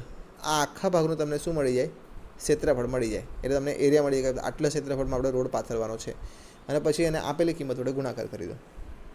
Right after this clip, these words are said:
બરાબર? આપણે એને રીતવાળી સમજવા જઈએ તો ધ્યાન આપો. જુઓ,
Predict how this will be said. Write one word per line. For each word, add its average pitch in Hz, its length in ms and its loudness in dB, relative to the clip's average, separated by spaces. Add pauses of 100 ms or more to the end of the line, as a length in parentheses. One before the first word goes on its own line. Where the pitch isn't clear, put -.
(360)
બરાબર? 170 240 0 (520)
આપણે 139 160 4
એને 143 180 -2 (180)
રીતવાળી 151 420 2
સમજવા 139 320 2
જઈએ 135 220 0
તો - 380 -10
ધ્યાન 135 180 2
આપો. 117 160 -2
જુઓ, 110 160 -6